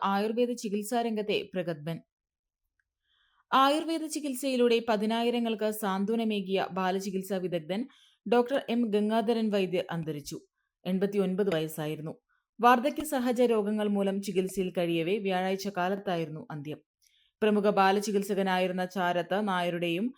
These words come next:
വൈദ്യമഠം വലിയ നാരായണൻ നമ്പൂതിരിപ്പാടിന്റെയും ശിഷ്യനും കാഞ്ഞൂർ നാരായണൻ നായരുടെയും മാരിപ്പറമ്പിൽ ലക്ഷ്മിയമ്മയുടെയും മകനുമാണ്. സംസ്കാരം വൈകിട്ട് നാലിന് വീട്ടുവളപ്പിൽ നടന്നു.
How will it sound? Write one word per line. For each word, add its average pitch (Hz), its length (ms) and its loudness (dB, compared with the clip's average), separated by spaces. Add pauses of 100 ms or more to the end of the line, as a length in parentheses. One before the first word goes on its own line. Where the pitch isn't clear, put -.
(280)
വൈദ്യമഠം 247 540 4
വലിയ 220 280 2
നാരായണൻ 202 520 0
നമ്പൂതിരിപ്പാടിന്റെയും 185 920 0
ശിഷ്യനും 170 540 -6 (440)
കാഞ്ഞൂർ 247 440 4
നാരായണൻ 214 680 2
നായരുടെയും 190 680 0
മാരിപ്പറമ്പിൽ 202 840 0
ലക്ഷ്മിയമ്മയുടെയും 180 760 -2
മകനുമാണ്. 160 520 -4 (360)
സംസ്കാരം 196 520 -2
വൈകിട്ട് 185 440 0
നാലിന് 180 300 -2
വീട്ടുവളപ്പിൽ 196 680 -2
നടന്നു. 151 340 -6